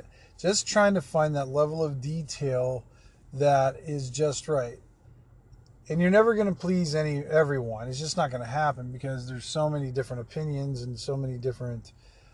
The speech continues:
ways of style of play that people want content.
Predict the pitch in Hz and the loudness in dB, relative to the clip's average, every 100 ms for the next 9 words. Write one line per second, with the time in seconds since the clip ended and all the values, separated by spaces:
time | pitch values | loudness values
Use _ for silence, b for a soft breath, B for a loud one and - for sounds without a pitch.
0 | b - 135 151 147 131 123 110 - - | b -10 0 2 2 -2 -8 -12 -12 -12
1 | - 151 143 135 123 - - 175 180 139 | -2 2 2 2 -2 -12 2 4 6 2
2 | 131 - 139 131 131 165 196 - - 123 | -6 -10 -8 -6 -2 -2 -2 -6 -8 -8
3 | 117 123 | -8 -12